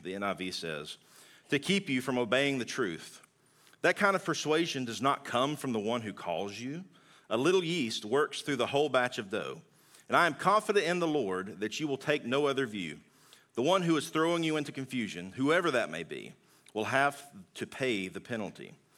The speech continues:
Brothers and sisters, if I am still preaching circumcision, why am I still being persecuted? In that case, the offense of the cross has been abolished. As for those agitators, I wish they would go the whole way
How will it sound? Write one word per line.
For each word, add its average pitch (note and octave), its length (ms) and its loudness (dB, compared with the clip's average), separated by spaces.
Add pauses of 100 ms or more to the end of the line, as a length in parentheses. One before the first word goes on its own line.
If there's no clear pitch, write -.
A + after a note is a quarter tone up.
(320)
Brothers E3 340 6
and D3 80 -4
sisters, - 560 -4
if - 140 -4
I E3 120 6
am F#3+ 80 2
still E3 260 0
preaching C3+ 420 -4
circumcision, F#2 880 -6 (380)
why B2 520 4 (420)
am A2 160 2
I F#2+ 340 2
still F#2+ 540 -2
being F2 240 -8
persecuted? F#2+ 640 -8 (840)
In G#2+ 120 0
that E3 220 4
case, A2+ 340 0
the A2 100 -2
offense D3 380 -2
of D#3+ 80 -2
the C3+ 80 -6
cross F#2 580 0
has G2 140 -4
been G2+ 240 -2
abolished. E2 680 -4 (680)
As D3+ 200 6
for C#3 140 -2
those C#3+ 180 4
agitators, D#3+ 680 0
I A2 80 2
wish C#3+ 260 0
they C#3 140 2
would C3 180 -4
go B2 160 0
the G2 80 -4
whole E3 320 2
way G#2+ 400 2